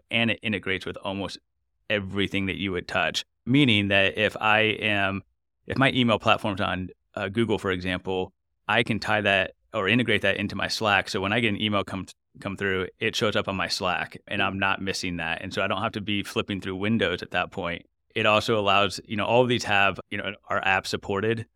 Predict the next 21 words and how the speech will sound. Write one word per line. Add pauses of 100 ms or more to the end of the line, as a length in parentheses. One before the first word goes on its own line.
(160)
So
if
you're
on
the
go
a
lot,
for
example,
and
you
need
to
talk
to
your
team,
which
we
are,